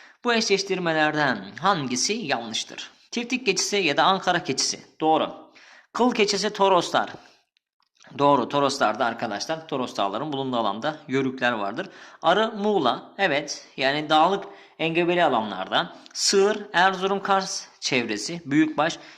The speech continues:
İpek böcekçiliği Hakkari demiş. Ee, bu yanlış arkadaşlar. İpek böcekçiliği dediğin zaman mesela özellikle Yaşkoza'da Diyarbakır, e, sonra eskiden Bursa vardı arkadaşlar. Burada doğru cevap E seçeneği.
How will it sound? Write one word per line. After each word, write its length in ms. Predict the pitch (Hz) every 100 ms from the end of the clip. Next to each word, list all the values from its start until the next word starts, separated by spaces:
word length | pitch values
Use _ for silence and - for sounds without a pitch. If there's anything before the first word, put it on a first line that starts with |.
| -
İpek 300 | 160 202 196
böcekçiliği 420 | 151 131 127 151
Hakkari 520 | 139 160 - 170 143 117
demiş. 320 | 151 180 - - - _ _
Ee, 320 | 120 120 120 139
bu 180 | 190 214
yanlış 360 | 185 180 185 156
arkadaşlar. 520 | 123 131 123 117 110
İpek 320 | 151 185 180
böcekçiliği 600 | 175 170 175 - 165 175 170 - - - -
dediğin 320 | 160 160 180 165
zaman 360 | 131 139 175 170 - _ -
mesela 280 | 120 131 139
özellikle 500 | 151 156 160 156 143
Yaşkoza'da 800 | 139 143 143 170 139 123 143 135
Diyarbakır, 640 | 117 135 151 160 165 165 - _ _ _ _ - - _ _ _ -
e, 300 | 120 117 120
sonra 640 | 165 147 117 135 156 147 - _ _ -
eskiden 720 | 120 - 143 143 147 147 - -
Bursa 720 | 139 151 156 - 127 147 - 131
vardı 320 | 123 107 110
arkadaşlar. 580 | 113 - 92 - - -
Burada 240 | 143 165 135
doğru 220 | 147 135
cevap 280 | 143 139 - - _ _
E 240 | - 117 127
seçeneği. 420 | 110 - 92